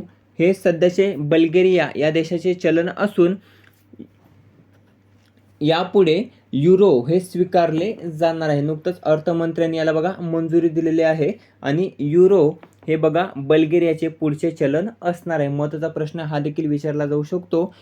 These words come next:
एकविसावा आहे बल्गेरिया, विसावा कोणता देश आहे? तर क्रोएशिया. क्रोएशिया हा बघा युरोझोनचा विसावा सदस्य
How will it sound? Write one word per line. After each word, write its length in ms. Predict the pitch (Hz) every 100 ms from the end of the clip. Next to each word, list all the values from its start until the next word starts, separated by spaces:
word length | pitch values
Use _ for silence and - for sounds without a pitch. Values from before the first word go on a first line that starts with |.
| _ -
एकविसावा 600 | 147 147 160 160 160 160
आहे 140 | 160
बल्गेरिया, 680 | 160 135 143 143 175 170 156 196 _ _
विसावा 440 | 139 151 151 165 170
कोणता 360 | 170 156 170
देश 220 | 165 170
आहे? 160 | 180 143 160
तर 100 | 170
क्रोएशिया. 1120 | - - 165 160 - 165 170 - 180 127 107 _ -
क्रोएशिया 520 | 151 160 156 170 147
हा 240 | 120 143
बघा 320 | 147 147 160 233 - _ _ _ _ _ _ -
युरोझोनचा 800 | 143 160 165 156 160 151 165 214 - -
विसावा 640 | 143 151 - 147 156 196
सदस्य 640 | - 233 139 143 143 202